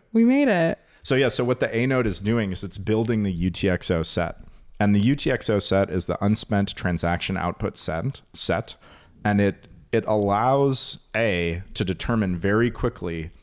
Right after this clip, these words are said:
Speaker 2: if, if A's user has been paid.
Speaker 1: Hmm.
Speaker 2: So the A node, my computer, is, like, kind of my agent, my Bitcoin Core node. It's, like, ask, ask, acting on my behalf.
Speaker 1: Mm-hmm.
Speaker 2: And it's building this way that it can look up very quickly whether or not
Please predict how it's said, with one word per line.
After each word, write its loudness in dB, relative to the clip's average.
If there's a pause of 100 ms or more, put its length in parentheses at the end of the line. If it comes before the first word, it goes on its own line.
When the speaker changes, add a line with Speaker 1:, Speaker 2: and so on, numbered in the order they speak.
(360)
Speaker 2:
if, -2 (880)
if -4
A's 2
user 2
has -2
been -4
paid. -8 (340)
Speaker 1:
Hmm. 4
Speaker 2:
So 2
the 2
A 2
node, -2
my -6
computer, -8
is, -10
like, -6
kind -6
of -2
my -4
agent, -8
my -2
Bitcoin -4
Core -4
node. -4
It's, -10
like, -6
ask, -4
ask, -2
acting -4
on -2
my -2
behalf. -6 (180)
Speaker 1:
Mm-hmm. -2
Speaker 2:
And 2
it's -4
building 2
this 0
way 4
that 2
it -4
can 0
look 0
up 0
very 2
quickly 0
whether 2
or 2
not 0